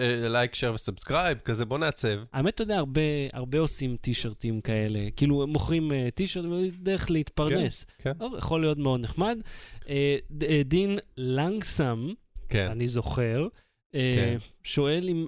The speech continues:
Speaker 2: אם אגרסיבי-
Speaker 1: ששנייה לפני שהשידור התחיל, הוא שאל אותי מה קורה עם השידור.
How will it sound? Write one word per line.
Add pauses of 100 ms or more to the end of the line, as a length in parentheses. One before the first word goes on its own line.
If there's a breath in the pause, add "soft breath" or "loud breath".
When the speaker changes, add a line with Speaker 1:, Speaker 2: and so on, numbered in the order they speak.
Speaker 2:
אם
אגרסיבי-
Speaker 1:
ששנייה
לפני
שהשידור
התחיל,
הוא
שאל
אותי
מה
קורה
עם
השידור.